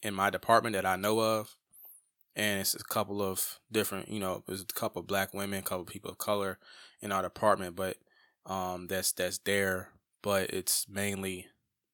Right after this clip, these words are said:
it's not as major as you would think it would be. And so I brought those conversations, I was ha-, able to have those conversations with leadership in different areas,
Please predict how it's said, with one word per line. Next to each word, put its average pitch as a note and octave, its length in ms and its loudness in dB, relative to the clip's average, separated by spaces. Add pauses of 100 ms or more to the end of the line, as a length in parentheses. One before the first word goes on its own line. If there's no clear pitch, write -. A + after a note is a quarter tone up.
(160)
it's - 180 0
not G2 200 2
as F#2 320 0 (420)
major G2+ 400 2
as F2+ 140 -2
you F2+ 80 -10
would F2 100 -18
think G2 160 -2
it - 100 -14
would - 120 -14
be. - 180 -16 (880)
And G#2 460 6 (1400)
so A2 600 6
I A2 120 12
brought A#2 320 4
those A2+ 180 6
conversations, G#2+ 560 2
I G2+ 60 2
was G2 140 -6
ha-, G#2 220 6
able G#2 220 2
to G2+ 80 0
have G2+ 160 2
those G2 80 0
conversations G2 540 -2
with F2 100 -8
leadership G2+ 480 2
in F#2 120 -8
different F#2 300 -4
areas, G2 520 4